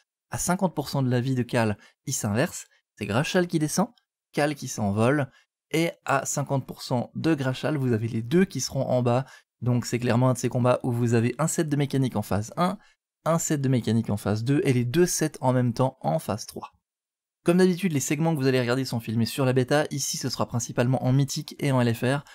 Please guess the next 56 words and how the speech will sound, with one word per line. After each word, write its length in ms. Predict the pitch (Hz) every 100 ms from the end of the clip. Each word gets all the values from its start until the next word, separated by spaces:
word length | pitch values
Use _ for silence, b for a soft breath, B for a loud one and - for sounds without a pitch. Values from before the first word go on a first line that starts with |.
| B _ 123
donc 120 | 123
d'ici 240 | 127 -
la 100 | 135
sortie, 340 | 123 131 - 139
les 80 |
visuels 520 | 127 127 120 131 131 -
et 100 | 160
certaines 360 | 143 139 - 135
mécaniques 480 | 131 117 120 120 -
pourraient 380 | 147 139 147 -
changer. 520 | - 135 131 123 127 B B _
Le 160 | - 113
boss 280 | 117 139 -
lui-même 320 | 135 139 135
a 160 | - - -
énormément 600 | 170 165 147 143 135 131
changé 260 | 123 123
au 80 | 127
cours 180 | 123 117
de 80 | 117
la 100 | 113
bêta, 320 | 117 127 135 B B _ -
donc 140 | 117
je 80 | 110
serais 160 | - -
pas 120 | 151
surpris 480 | - 151 - 143 143
qu'il 180 | 127
change 300 | 113 - 139
encore 220 | 127 117 113
un 40 |
tout 120 | 143
petit 180 | - 131
peu 140 | 156
d'ici 240 | 139 113 113
la 100 | 110
sortie 340 | - 98 -
de 100 | 139
l'extension. 540 | 131 - 110 - - - _ _ _ _ _ _ _ _ _ _ _
En 140 | 170 185
phase 300 | 185 165 -
un, 160 | 190 175
au 120 | 139
début 200 | 131 147
du 120 | 160
combat, 320 | - 127 135
vous 160 | 147 123
avez 220 | 120 117
Cal 240 | 139 147 151
qui 120 | 120
va 120 | 113
s'amuser 440 | - 117 117 147 -
à 100 | 120
poser 300 | - 127 139
des 100 | 113
saignements 540 | - 160 156 139 131